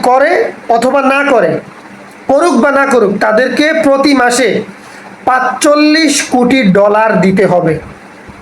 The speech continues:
আপনি এবার তাদের থেকে বিদ্যুৎ আনেন আর না আনেন, সোজা সাপটা স্যাপ দিয়ে গই না, তাদেরকে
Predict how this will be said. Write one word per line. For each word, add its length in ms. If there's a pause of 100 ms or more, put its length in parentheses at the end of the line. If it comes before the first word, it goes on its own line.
আপনি 300
এবার 200
তাদের 280
থেকে 200
বিদ্যুৎ 500 (100)
আনেন 500 (300)
আর 140
না 140
আনেন, 380 (600)
সোজা 440
সাপটা 420
স্যাপ 260
দিয়ে 280
গই 200
না, 320 (260)
তাদেরকে 520